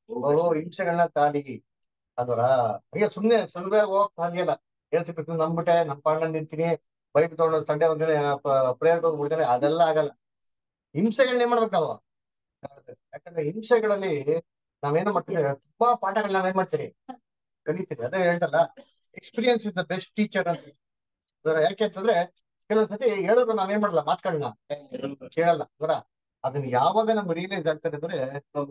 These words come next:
ಅನುಭವ ಪಡೆದವಾಗೆ ನಮ್ಗೆ ಏನಾಗೋದು ಗೊತ್ತಾಗುತ್ತೆ. ಯಾಕಂದ್ರೆ ಅವಾಗ ಆ ನೋವು ಅಂದ್ರೆ ಏನು ಅಂತ ಯಾರು ಗೊತ್ತಾಗ್ತದೆ?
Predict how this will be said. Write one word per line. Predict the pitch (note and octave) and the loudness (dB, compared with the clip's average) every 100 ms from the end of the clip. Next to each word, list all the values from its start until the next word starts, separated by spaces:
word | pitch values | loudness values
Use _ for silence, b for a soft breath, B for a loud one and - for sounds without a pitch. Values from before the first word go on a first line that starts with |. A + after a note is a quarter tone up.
| C#3 C#3 | -2 -2
ಅನುಭವ | D3+ F3 F3 F3 E3+ | 2 4 4 4 2
ಪಡೆದವಾಗೆ | C3+ C#3 D3+ F3+ F#3 G3+ | -2 -4 0 0 2 -2
ನಮ್ಗೆ | G3 F#3 | -4 -4
ಏನಾಗೋದು | F#3+ F#3 E3+ C#3+ - _ _ _ - A#2+ | 0 2 2 0 -8 _ _ _ -14 -10
ಗೊತ್ತಾಗುತ್ತೆ. | - C#3+ B2+ B2 | -4 -4 -4 -12
ಯಾಕಂದ್ರೆ | - D#3 | -12 -12
ಅವಾಗ | C#3 D3+ E3 F#3+ E3 - _ _ _ | -6 -2 0 2 2 0 _ _ _
ಆ | C#3+ | 0
ನೋವು | D3+ F3+ G#3+ | 2 4 4
ಅಂದ್ರೆ | A3 G3 | 4 0
ಏನು | E3+ D#3+ G3+ G#3+ - _ _ - | -2 0 2 0 -4 _ _ -6
ಅಂತ | F3 F#3 | -4 2
ಯಾರು | G3 | 2
ಗೊತ್ತಾಗ್ತದೆ? | B3 A#3 G#3+ C3 | 4 2 -2 -6